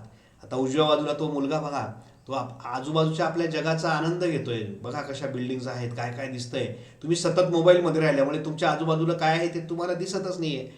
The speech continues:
मग आता या चष्म्यामधून आपल्याला हे सगळं दिसणार आहे. आता तुम्ही म्हणणार, "या चष्म्यामधून का बघायचंय?" का बघायचंय, त्याचं कारण सांगतो. आता हा चष्मा तुम्हाला, तुम्ही जे बघतायत, तुम्ही जे बघतायत, तेच तो देखील बघतो आहे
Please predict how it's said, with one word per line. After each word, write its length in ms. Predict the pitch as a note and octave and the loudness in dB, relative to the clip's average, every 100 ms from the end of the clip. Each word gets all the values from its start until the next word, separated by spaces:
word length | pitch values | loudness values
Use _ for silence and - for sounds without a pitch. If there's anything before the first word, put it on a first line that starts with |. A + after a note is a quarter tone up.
| - - - | -20 -16 0
मग 80 | C#3+ | 2
आता 140 | D#3 | 6
या 180 | E3+ F3 | 4 4
चष्म्यामधून 580 | E3+ D#3+ F3+ F3+ E3 E3 | 2 2 0 2 4 4
आपल्याला 300 | D#3 E3+ F3+ | 4 2 0
हे 120 | F3+ | -2
सगळं 320 | D#3+ D#3 E3 | -2 0 2
दिसणार 320 | D#3 E3 D3 | 2 0 0
आहे. 200 | B2 A#2+ A#2 - - - | 0 -2 -4 -10 -18 -16
आता 140 | - | -10
तुम्ही 220 | E3 F3 F#3 | 0 2 4
म्हणणार, 220 | F3 E3+ | 4 4
"या 200 | F3 E3+ | 2 2
चष्म्यामधून 640 | F3+ - G3+ G3+ F#3 G3 | 0 0 2 4 6 6
का 180 | F#3+ F#3+ | 6 6
बघायचंय?" 560 | F3+ E3+ D3 A2 A2+ - - - - | 6 6 4 2 -4 -6 -14 -20 -6
का 140 | C#3+ D#3 | -2 2
बघायचंय, 420 | E3 E3 D#3+ F3+ | 2 2 0 -2
त्याचं 260 | D#3 C#3 | -2 -4
कारण 260 | C3+ C3 C3+ | -4 -4 -6
सांगतो. 400 | C3+ A2 F#2+ - - - | -8 -10 -12 -14 -18 -16
आता 180 | A#2 F3+ | -2 0
हा 160 | G3 | 0
चष्मा 500 | F#3+ E3+ D#3 F3+ E3 D3+ - | 2 2 2 4 4 4 2
तुम्हाला, 600 | E3 F3 F#3 F3 D#3 E3 | 2 4 6 8 6 4
तुम्ही 180 | E3 F3+ | 4 4
जे 180 | F3+ F3+ | 4 2
बघतायत, 640 | D#3+ D#3+ D#3+ F#3 E3 - - - - - _ _ _ _ _ _ - | 6 4 4 8 8 8 0 -10 -18 -20 _ _ _ _ _ _ -8
तुम्ही 200 | C#3 E3 | 4 6
जे 160 | D#3+ F3 | 8 6
बघतायत, 380 | E3 D#3+ E3+ F3+ | 4 2 2 2
तेच 340 | - F3 - | 4 2 4
तो 100 | E3+ | 4
देखील 300 | E3 E3 D#3 | 4 2 0
बघतो 240 | C3+ C3+ | 0 0
आहे 440 | C#3+ C#3 D#3 - | 0 0 -4 -8